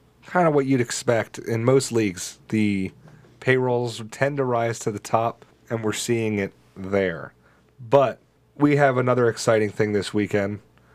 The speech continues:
or this week, that I'm really stoked for, and that is the return of Champions League football. We do have two matches tomorrow, and I think they should be pretty good.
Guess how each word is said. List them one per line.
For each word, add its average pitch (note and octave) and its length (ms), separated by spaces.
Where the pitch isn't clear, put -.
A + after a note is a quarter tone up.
or A2 240
this A#2 260
week, A2+ 220
that G#2+ 140
I'm B2 200
really A#2+ 360
stoked G2+ 320
for, G2+ 260
and F#2 160
that C3+ 160
is G2+ 160
the G2+ 140
return F2+ 760
of F#2 220
Champions G#2+ 580
League F2+ 300
football. G2 640
We G#2+ 120
do B2+ 200
have A#2 360
two D#3+ 260
matches C#3+ 600
tomorrow, A2 720
and G#2 800
I B2 100
think F3 200
they G#3+ 160
should E3 220
be D3+ 120
pretty C3+ 320
good. A#2 360